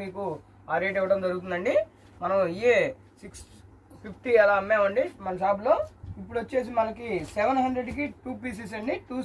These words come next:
శారీస్ సెవెన్ హండ్రెడ్ అండి. ఇది all over మొత్తం కూడా శారీ ఇలానే వస్తుందండి, దీనికి పళ్ళు పాటు రాలేదు.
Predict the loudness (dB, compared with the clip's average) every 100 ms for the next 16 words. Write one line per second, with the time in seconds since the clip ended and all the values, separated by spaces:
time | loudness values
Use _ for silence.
0 | 4 4 4 -8 -8 0 0 0 -2 -2
1 | -4 -2 0 -2 -4 -18 -20 _ -20 -20
2 | -20 -4 2 4 2 2 0 -2 -4 -6
3 | 0 2 2 2 0 2 0 -4 -6 -4
4 | 2 2 0 -6 -16 -8 -8 -2 0 0
5 | 0 -2 0 0 0 -2